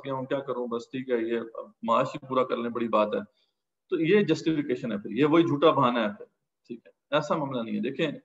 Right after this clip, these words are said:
रसूल अकरम सल्लल्लाहु अलैहि वसल्लम की ज़िंदगी हमारे सामने है। अब उनकी ज़िंदगी देखने के बाद तो कोई गरीब से गरीब आदमी भी जो है ना आज, वो कोई ये दावा नहीं कर सकता कि मैं मुश-, मुश्किल में हूँ। आप सल्लल्लाहु अलैहि वसल्लम की ज़िंदगी ऐसे गुजारी है, किताब और रिकाक पढ़ें सही बुखारी की,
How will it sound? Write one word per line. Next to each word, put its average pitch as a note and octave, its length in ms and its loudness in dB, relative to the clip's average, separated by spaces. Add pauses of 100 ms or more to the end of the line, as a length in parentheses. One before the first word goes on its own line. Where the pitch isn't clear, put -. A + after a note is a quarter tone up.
(200)
रसूल F#3+ 380 4
अकरम G3+ 120 -2
सल्लल्लाहु - 0 -
अलैहि - 0 -
वसल्लम F#3 440 -2
की E3+ 60 0
ज़िंदगी E3 260 2
हमारे C#3+ 240 2
सामने A#2 360 -4
है। - 120 -14 (1120)
अब G3+ 420 0
उनकी B3 300 6
ज़िंदगी G#3+ 280 6
देखने F3+ 320 0
के G3 80 2
बाद F3+ 240 2 (140)
तो F3+ 80 2
कोई F#3 340 4
गरीब D3+ 300 2
से E3+ 160 0
गरीब E3 280 2
आदमी D3+ 280 6
भी C#3 120 -2
जो B2 120 -2
है A#2+ 60 0
ना B2+ 80 -2
आज, G#2+ 280 0 (420)
वो C#3+ 120 -2
कोई D3+ 500 2
ये C3 180 0
दावा C3+ 260 4
नहीं C#3 140 -2
कर A#2+ 80 0
सकता A#2+ 360 -6
कि A#2 120 -6
मैं G#2+ 120 -4
मुश-, G#2 280 -4
मुश्किल A2+ 280 -12
में G2+ 60 -10
हूँ। G2 80 -16 (100)
आप F3+ 140 4
सल्लल्लाहु - 0 -
अलैहि F3+ 40 -4
वसल्लम F3 200 -6
की D#3+ 60 -2
ज़िंदगी D#3 240 -2
ऐसे D3+ 120 -4
गुजारी B2+ 340 0
है, F#3+ 100 4 (1040)
किताब C3 240 4
और C#3+ 80 4
रिकाक C3 380 2
पढ़ें C3 180 -2
सही B2+ 160 -2
बुखारी A2+ 380 -4
की, - 320 -16